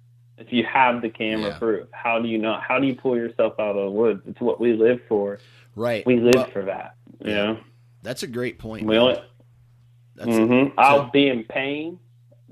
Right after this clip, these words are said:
Speaker 1: to kill a deer.
Speaker 2: Yeah.
Speaker 1: <laughs>
Speaker 2: And I guess
Speaker 1: Yeah.
Speaker 2: that's one of those things where I never really, I mean,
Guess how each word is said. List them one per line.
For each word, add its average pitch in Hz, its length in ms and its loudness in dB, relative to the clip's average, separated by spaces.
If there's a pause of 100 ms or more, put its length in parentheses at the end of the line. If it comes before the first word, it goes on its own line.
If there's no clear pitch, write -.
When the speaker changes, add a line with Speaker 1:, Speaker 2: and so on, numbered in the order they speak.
Speaker 1:
to 117 100 -6
kill 110 240 0
a 104 40 0
deer. 95 260 -10 (420)
Speaker 2:
Yeah. 73 220 -16 (280)
Speaker 1:
<laughs> 139 300 -6
Speaker 2:
And 123 140 -8 (140)
I 123 80 -10
guess 156 180 -4
Speaker 1:
Yeah. 107 60 0
Speaker 2:
that's 104 240 -2
one 143 100 -6
of 139 80 -6
those 120 220 -6
things 127 260 -8
where 104 180 -8
I 101 120 -8
never 113 460 -8
really, 110 760 -8 (400)
I 101 40 -14
mean, 104 240 -8